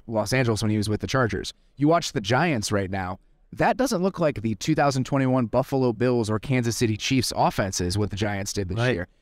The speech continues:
Speaker 1: And that's what's funny about Ben Johnson. I remember talking to him in the summer, and I was like, "What do you believe in?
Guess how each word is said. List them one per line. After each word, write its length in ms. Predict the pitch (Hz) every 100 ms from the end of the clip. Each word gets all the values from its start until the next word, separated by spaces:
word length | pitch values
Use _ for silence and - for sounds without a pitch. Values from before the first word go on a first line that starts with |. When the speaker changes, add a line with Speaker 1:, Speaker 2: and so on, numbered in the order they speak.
| _
Speaker 1:
And 160 | 131 131
that's 220 | 139 -
what's 160 | 160 -
funny 300 | - 147 143
about 240 | 120 113
Ben 180 | - 113
Johnson. 380 | 131 - - 104
I 20 |
remember 240 | 139 156
talking 300 | 143 123 143
to 60 | 120
him 100 | 117
in 60 | 110
the 80 | 120
summer, 400 | 277 339 98 - _ _ _ _
and 120 | 151
I 80 | 151
was 120 | 143
like, 280 | 156 147 - _ _ _ _ _ _ _ 135
"What 160 | 185 415
do 80 | 233
you 200 | 190 175
believe 500 | 147 131 165 320 123
in? 260 | 92 -